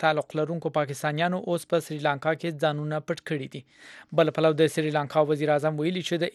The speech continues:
ایسټر ورځې د بم چاودنو سمبالونکي اوس هم نه دي نیول شوي او ممکن بله ځان مرګي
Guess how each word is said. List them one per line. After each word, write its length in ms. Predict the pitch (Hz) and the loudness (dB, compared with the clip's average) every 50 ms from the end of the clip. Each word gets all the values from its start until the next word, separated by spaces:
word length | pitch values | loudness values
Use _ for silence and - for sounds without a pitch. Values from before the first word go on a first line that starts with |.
| 175 | -2
ایسټر 380 | 160 135 - - - 180 185 175 165 | -2 -2 -4 -4 0 0 2 2 0
ورځې 400 | 151 147 151 160 160 147 139 151 147 | -2 0 2 2 2 2 0 0 0
د 100 | 156 139 156 | 2 2 2
بم 160 | 151 147 143 139 - | 2 2 0 -6 -2
چاودنو 360 | 151 147 147 139 175 175 160 143 - | 0 0 0 0 -2 -4 -4 -4 -6
سمبالونکي 680 | - 147 143 143 147 143 147 156 196 208 196 - 233 240 | -6 -4 0 2 2 2 2 0 -2 -2 -2 -2 -4 -4
اوس 320 | - 190 202 196 185 - - 180 | -2 -2 -2 -2 -2 -2 -2 0
هم 180 | 202 202 165 135 - _ _ _ _ _ - 175 190 | 0 0 0 -2 -8 _ _ _ _ _ -2 0 2
نه 100 | 208 220 196 160 | 4 2 2 2
دي 80 | 165 160 156 160 | 0 -2 -2 -2
نیول 200 | 156 151 151 139 - | -2 -2 -4 -4 -6
شوي 220 | - 160 151 151 147 | -6 -4 -2 -2 -2
او 60 | 147 147 151 | -2 -2 -2
ممکن 400 | 147 147 143 - - 185 180 165 143 143 151 185 | -4 -6 -6 -4 -4 -4 -2 -4 -6 -2 2 2
بله 220 | 196 190 175 160 - | 4 4 2 2 2
ځان 200 | 160 151 151 147 147 | 0 0 0 -2 -2
مرګي 240 | 147 143 139 139 143 | -4 -4 -4 -6 -8